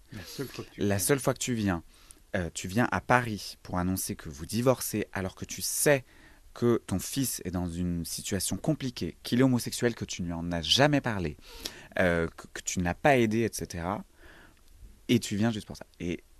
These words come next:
Speaker 2: je me rappelle que ma tante m'a, m'a dit : « Je n'ai jamais vu ton père comme ça, il est devenu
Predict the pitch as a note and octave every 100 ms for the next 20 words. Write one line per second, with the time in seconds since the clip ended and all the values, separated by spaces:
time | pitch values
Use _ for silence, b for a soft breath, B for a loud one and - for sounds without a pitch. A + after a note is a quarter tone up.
0 | - F2 F2+ E2+ - - E2+ D#2 - B2
1 | G2+ D#2+ D#2 D#2+ B2+ A#2 E2 D2+ D#2+ F2
2 | F2 - D#2+ D2+ - - G2 G2 E2 D2
3 | D#2 E2 E2